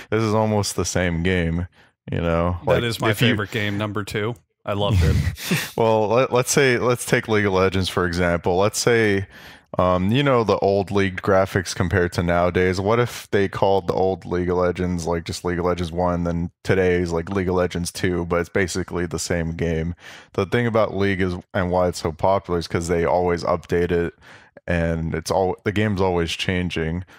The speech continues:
Speaker 1: But for a lot of games nowadays, they don't really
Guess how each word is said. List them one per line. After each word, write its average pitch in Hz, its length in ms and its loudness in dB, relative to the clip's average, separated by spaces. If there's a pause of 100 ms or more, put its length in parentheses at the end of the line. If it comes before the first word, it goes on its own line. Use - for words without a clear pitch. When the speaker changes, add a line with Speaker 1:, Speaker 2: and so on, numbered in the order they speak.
(320)
Speaker 1:
But 92 380 0
for 101 200 -2
a 98 80 2
lot 104 260 4
of 95 460 -2 (480)
games 98 320 -2
nowadays, 90 580 2
they 90 120 0
don't 95 160 -2
really 87 580 -2